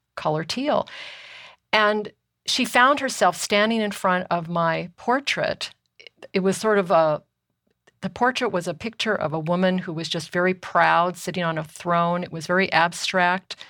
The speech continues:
kind of like a, an Amazon woman on a throne, very strong.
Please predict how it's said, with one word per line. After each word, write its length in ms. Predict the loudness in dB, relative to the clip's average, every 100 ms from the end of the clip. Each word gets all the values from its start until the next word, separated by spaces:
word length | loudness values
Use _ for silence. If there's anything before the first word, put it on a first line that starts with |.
| -20 _
kind 180 | -2 -2
of 80 | 0
like 220 | -2 0
a, 260 | -2 -4 -6
an 180 | -6 -2
Amazon 640 | 2 2 2 2 2 2
woman 280 | 0 2 2
on 140 | 2
a 40 | 0
throne, 480 | -4 -2 0 2 0
very 220 | 0 0
strong. 640 | -2 0 2 4 2 0